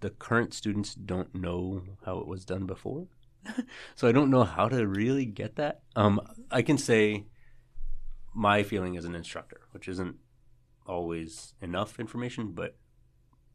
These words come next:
uh, I saw them really getting it,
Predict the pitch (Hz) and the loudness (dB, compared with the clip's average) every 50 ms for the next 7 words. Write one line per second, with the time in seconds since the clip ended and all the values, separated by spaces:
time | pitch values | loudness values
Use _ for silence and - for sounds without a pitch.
0 | _ _ _ _ _ _ _ - 101 90 85 82 82 85 82 - - _ _ _ | _ _ _ _ _ _ _ -12 -10 -8 -8 -8 -8 -10 -12 -16 -20 _ _ _
1 | - 98 98 95 - - 95 87 87 85 85 82 82 82 85 85 85 82 - _ | 0 2 2 2 0 -2 -2 0 0 -2 -4 -6 -6 -6 -8 -10 -12 -14 -18 _
2 | _ _ _ _ _ _ _ _ _ _ 98 92 90 92 95 92 90 87 85 85 | _ _ _ _ _ _ _ _ _ _ -14 -10 -6 -4 -4 -2 -4 -4 -6 -6
3 | 85 85 85 85 82 85 - _ _ _ _ _ - - - - - - - - | -6 -8 -8 -10 -12 -14 -18 _ _ _ _ _ -14 -14 -12 -12 -12 -16 -18 -20
4 | - - - - | -20 -20 -20 -20